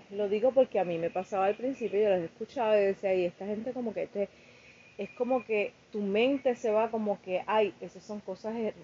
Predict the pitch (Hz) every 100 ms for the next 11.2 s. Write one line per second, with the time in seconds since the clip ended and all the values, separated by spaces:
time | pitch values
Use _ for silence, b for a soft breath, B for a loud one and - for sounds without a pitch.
0 | - - 175 165 160 180 165 160 247 277
1 | 185 156 156 175 165 - - 214 208 196
2 | 185 - 180 170 170 170 165 165 160 160
3 | 151 - - 165 170 190 214 226 196 160
4 | 190 285 262 190 180 - B B B B
5 | B _ 180 185 208 185 175 202 190 180
6 | 160 165 160 143 156 151 - - - 170
7 | 170 175 170 190 202 196 185 151 156 160
8 | 147 - 180 190 - 208 190 175 165 151
9 | 156 202 208 202 - 180 - 156 - 175
10 | 185 208 151 117 - 170 160 156 _ -
11 | 160